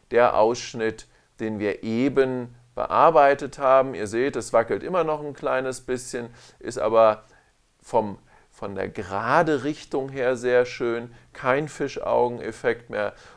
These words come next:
Ja, und das ist dann eben die Datei, die dann weiter bearbeitet werden kann, die ihr in, äh, Premiere, Final Cut Pro oder wo auch immer dann eben, äh,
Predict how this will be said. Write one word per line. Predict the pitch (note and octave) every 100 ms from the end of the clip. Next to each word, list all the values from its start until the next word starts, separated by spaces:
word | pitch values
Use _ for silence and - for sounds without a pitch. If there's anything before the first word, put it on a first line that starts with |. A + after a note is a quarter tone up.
| -
Ja, | C3+
und | A#2+
das | E3+
ist | F#3 -
dann | D3+
eben | - D3 C#3
die | C#3+
Datei, | D3 C#3 - C3+ C3
die | B2
dann | A#2+
weiter | G#2+ A#2+ G3 E3+
bearbeitet | D3+ C#3+ C#3 C#3 C3+ C3+ -
werden | B2+ B2 B2
kann, | B2+ A#2+ A#2+ - _
die | A#2+ G#2
ihr | A#2+ A2+ -
in, | A2+ A2+ A2+
äh, | G#2 E2+ G#2
Premiere, | G#2 - A2+ B2 D3 C3+ C3
Final | - B2 B2
Cut | A#2 A#2+ -
Pro | - C3
oder | C3 A#2+ G#2
wo | A#2 C3
auch | - A2 G#2+ -
immer | B2+ C3 B2+ B2 - _
dann | A#2+ A#2 A#2+ A#2+
eben, | A2+ A2+ A2 A2+ A2+ - _
äh, | - A2 A2 A2